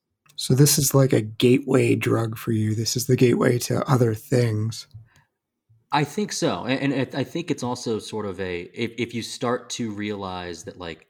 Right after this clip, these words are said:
Speaker 2: Catherine O'Hara, Fred Willard, Balaban, like, some of these people, I think the, the Balaban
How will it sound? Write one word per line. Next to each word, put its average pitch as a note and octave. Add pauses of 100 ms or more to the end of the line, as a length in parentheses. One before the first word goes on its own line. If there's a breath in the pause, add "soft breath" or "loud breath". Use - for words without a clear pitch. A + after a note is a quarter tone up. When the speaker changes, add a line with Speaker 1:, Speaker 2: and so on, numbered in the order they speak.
Speaker 2:
Catherine A2
O'Hara, G2
Fred F#2+
Willard, F#2
Balaban, F2+ (320 soft breath)
like, G2
some C3+
of B2+
these G#2+ (180)
people, F#2
I A2
think - (160)
the, G2 (200)
the G#2
Balaban C#3